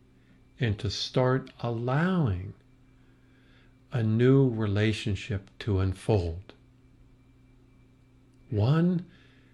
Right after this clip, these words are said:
that you could trust. One that isn't sustained by extracting or consuming energies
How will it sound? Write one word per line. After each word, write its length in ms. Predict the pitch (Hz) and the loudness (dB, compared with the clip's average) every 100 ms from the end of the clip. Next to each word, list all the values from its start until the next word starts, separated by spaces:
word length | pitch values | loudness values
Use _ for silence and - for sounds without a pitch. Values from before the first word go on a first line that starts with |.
| - _ - - | -20 _ -20 -10
that 120 | 117 135 | -4 0
you 180 | 127 | 0
could 300 | 127 131 - | 0 -2 -4
trust. 800 | - - 123 87 - - - - - - - _ _ _ _ - - - _ - - - | -8 -6 -4 -4 -6 -12 -20 -20 -20 -20 -20 _ _ _ _ -20 -20 -20 _ -20 -20 -12
One 760 | 117 101 110 147 185 208 196 - - - - - - - | -2 2 4 4 4 2 0 -8 -20 -20 -20 -20 -20 -16
that 240 | - 120 117 | -2 -2 2
isn't 540 | 160 165 165 196 196 | 2 4 4 2 2
sustained 880 | - 143 - - - 135 143 127 104 | -4 -8 -6 -4 2 4 4 4 0
by 320 | 95 101 104 110 | 0 0 0 -4
extracting 1120 | 117 - - - - 120 139 143 - 151 151 165 | -8 -6 -8 -6 -2 2 2 0 -2 -2 -2 -4
or 220 | 151 101 101 | -2 -2 -2
consuming 1120 | - 101 98 - - 165 190 175 95 87 101 - | -6 -6 -4 -6 2 6 6 6 2 0 -4 -2
energies 840 | 147 160 135 95 98 92 98 - | 0 2 2 -2 -8 -8 -10 -16